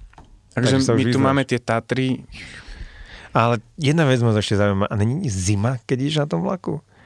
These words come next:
Speaker 1: Mám spacák, ktorý má limit minus deväť.
Speaker 2: Ale aj tak, ne?
Speaker 1: Hej, je
Speaker 2: Si
Speaker 1: zima.
Speaker 2: bunde, fúka, proste to stále vlastne vo fúka, ten vlak ide v pohybe, neviem, s-, jak, jak to, keď napríklad z motorky,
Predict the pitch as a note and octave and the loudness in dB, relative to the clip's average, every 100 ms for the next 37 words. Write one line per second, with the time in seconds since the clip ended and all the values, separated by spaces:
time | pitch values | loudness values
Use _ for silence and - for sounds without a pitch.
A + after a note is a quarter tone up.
0 | - - - _ - - C3+ C3+ C3+ C3+ | -20 -20 -20 _ -20 -2 0 2 2 2
1 | C#3 C#3 - - C#3+ - D3+ C3 _ - | 2 0 0 0 0 0 0 -4 _ -4
2 | C3 C3 C3+ B2 A2+ A#2 C3 C3+ A#2+ B2 | 0 2 2 2 2 2 2 0 2 2
3 | B2+ A2+ A2+ C3 E3+ - _ _ - B2+ | 0 0 0 2 0 -6 _ _ -4 -2
4 | - - - - A#2+ G2+ - - B2 C3 | -2 -4 -4 -2 -2 -2 -10 -8 -4 -4
5 | A2+ - - F#3 D#3+ D3+ B2+ C#3+ A#2+ D#3 | -6 -12 0 2 4 2 2 2 2 2
6 | D#3 C#3+ B2 - C#3+ - C3+ C3 - D#3 | 2 2 0 -2 -6 -2 0 -2 -2 -2
7 | C#3+ - C3+ D3 C#3+ C3 C#3+ C3 - A2+ | 0 2 2 4 2 2 -2 -2 -2 0
8 | C#3+ C3+ C3 A#2 G#2 G#2+ A2+ B2+ A2+ A#2 | 2 2 0 0 0 0 2 0 0 0
9 | A2+ A2+ A#2+ C3 C3 G#2+ A#2 A#2 - C3+ | 2 2 2 2 0 -2 -2 -4 -4 -2
10 | C3+ D3 C3+ B2 A#2+ B2+ C#3+ B2 C3 D#3 | 0 0 0 -2 0 2 2 2 2 2
11 | G3 C3 | 0 0